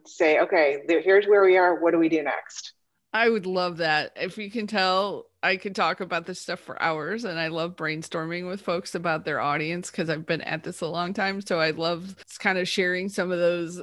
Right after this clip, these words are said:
Speaker 2: "Oh, that, uh, here's how to get to this audience, and here, this works really well with this audience." So that would be so much fun. Thank you.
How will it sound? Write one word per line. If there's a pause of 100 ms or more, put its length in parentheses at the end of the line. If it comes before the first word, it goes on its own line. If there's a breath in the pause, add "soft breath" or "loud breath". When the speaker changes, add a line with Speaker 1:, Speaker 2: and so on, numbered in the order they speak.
(100)
Speaker 2:
"Oh,
that,
uh,
here's
how
to
get
to
this
audience,
and
here,
this
works
really
well
with
this
audience."
So
that
would
be
so
much
fun.
Thank
you.